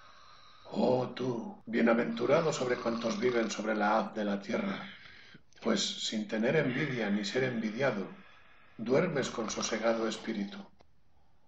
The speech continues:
Ni te persiguen encantadores ni sobresaltan encantamentos. Duermes, digo otra vez,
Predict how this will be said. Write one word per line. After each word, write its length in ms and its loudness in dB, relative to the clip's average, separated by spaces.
Ni 120 -2
te 140 0
persiguen 500 0
encantadores 840 0
ni 80 -4
sobresaltan 720 -2
encantamentos. 960 -4
Duermes, 920 0
digo 360 -2
otra 260 -4
vez, 300 -2